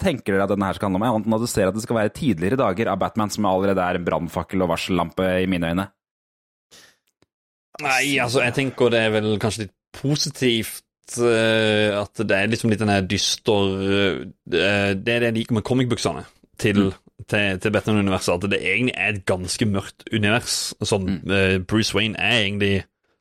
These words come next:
Speaker 2: han er The Dark Knight, han er liksom det mørke, det er ikke, jeg synes de,
Speaker 1: Mm.
Speaker 2: eh, Dark Knight-trilogien, eh, det er bra filmer, for all del.
Speaker 1: Mm. Mm.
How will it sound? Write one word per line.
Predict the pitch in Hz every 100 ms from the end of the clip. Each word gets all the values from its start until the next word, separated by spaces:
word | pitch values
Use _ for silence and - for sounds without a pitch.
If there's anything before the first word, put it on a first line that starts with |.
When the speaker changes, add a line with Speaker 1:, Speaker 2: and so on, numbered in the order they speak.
| -
Speaker 2:
han | 107
er | 107 135
The | 107 113
Dark | 98 104 -
Knight, | 98 95
han | 101
er | 101 117
liksom | 113 98
det | 101
mørke, | 101 101 - - - 107
det |
er | 92
ikke, | - - 113
jeg | 110 107 -
synes | 104 -
de, | 135
Speaker 1:
Mm. | 104 101 98 95
Speaker 2:
eh, | 90 -
Dark | 98 104
Knight-trilogien, | 104 113 - 107 95 95 90 92
eh, | 92 92 92 90 92 - -
det | 117
er | 107
bra | 98 131
filmer, | 104 110 180 _ -
for | 104 104
all |
del. | 101 156
Speaker 1:
Mm. | - _ _ _ _ -
Mm. | 117